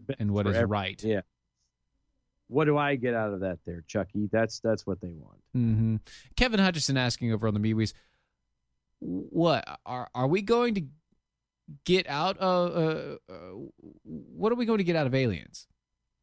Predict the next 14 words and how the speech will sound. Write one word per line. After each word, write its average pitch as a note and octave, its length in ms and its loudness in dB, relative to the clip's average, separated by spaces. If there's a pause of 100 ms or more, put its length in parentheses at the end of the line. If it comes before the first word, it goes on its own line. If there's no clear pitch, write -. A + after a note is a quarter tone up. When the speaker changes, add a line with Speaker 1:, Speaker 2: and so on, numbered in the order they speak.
Speaker 2:
How A#3 100 4
about D4+ 220 2
the C4+ 80 -2
cure D#4+ 240 2
for C#4 120 -2
stupid? E4 640 2 (3500)
Speaker 1:
There F3+ 180 4
is D#3 160 0
no C#3 180 2
such - 320 -6
cure. C#2+ 340 -12 (220)
Speaker 2:
No, B2+ 400 2
you A#2 160 -4
can't B2+ 260 -4